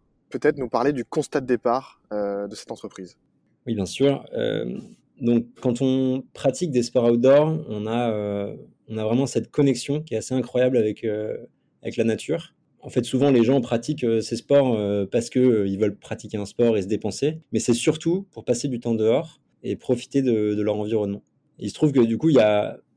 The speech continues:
Speaker 2: il y a vraiment quelque chose qui se passe quand on passe du temps en montagne, euh, quand on passe du temps en forêt,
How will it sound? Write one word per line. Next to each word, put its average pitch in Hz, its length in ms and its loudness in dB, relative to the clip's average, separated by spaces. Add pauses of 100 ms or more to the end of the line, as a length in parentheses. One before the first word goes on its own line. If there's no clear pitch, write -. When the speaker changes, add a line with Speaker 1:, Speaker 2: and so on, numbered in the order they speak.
(180)
Speaker 2:
il 127 80 -10
y - 20 -4
a 110 40 -4
vraiment 123 260 2
quelque 123 160 2
chose 151 180 0
qui - 80 -10
se 117 80 -10
passe 151 300 4
quand 110 240 -6
on 110 400 -4
passe 123 200 0
du 113 120 -4
temps 120 160 -2
en 120 120 0
montagne, 120 540 2
euh, 101 260 -4
quand - 220 -10
on 101 60 -10
passe 110 160 -2
du 107 100 -12
temps 113 180 -4
en 101 60 -6
forêt, 117 540 0